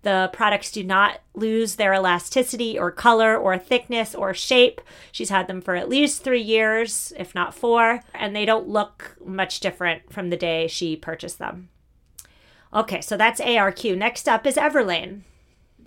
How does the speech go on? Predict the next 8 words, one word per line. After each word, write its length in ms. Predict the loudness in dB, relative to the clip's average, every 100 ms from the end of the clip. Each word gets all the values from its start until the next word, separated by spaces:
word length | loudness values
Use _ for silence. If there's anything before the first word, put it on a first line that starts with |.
| -20 _
First 360 | -6 -4 -2 0
up, 220 | 0 0
let 140 | -6
me 120 | -4 -4
say, 360 | -2 -4 -4 -2
is 160 | 0 4
Everlane 520 | 4 6 6 4 0
perfect? 600 | -4 -2 -2 -2 -8